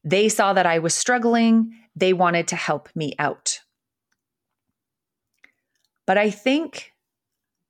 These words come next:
that that overwhelming desire to help other people out of their discomfort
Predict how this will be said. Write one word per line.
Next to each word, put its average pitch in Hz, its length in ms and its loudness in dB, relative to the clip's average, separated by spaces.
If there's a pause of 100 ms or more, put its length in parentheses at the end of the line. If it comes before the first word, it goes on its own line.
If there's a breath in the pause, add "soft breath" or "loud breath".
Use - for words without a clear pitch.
(460)
that 185 160 0
that 175 220 2
overwhelming 202 720 2
desire 160 640 -2
to 160 480 -4
help 196 420 -2
other 175 240 0
people 170 460 -4
out 170 240 0
of 160 180 -2
their 156 160 0
discomfort - 960 -6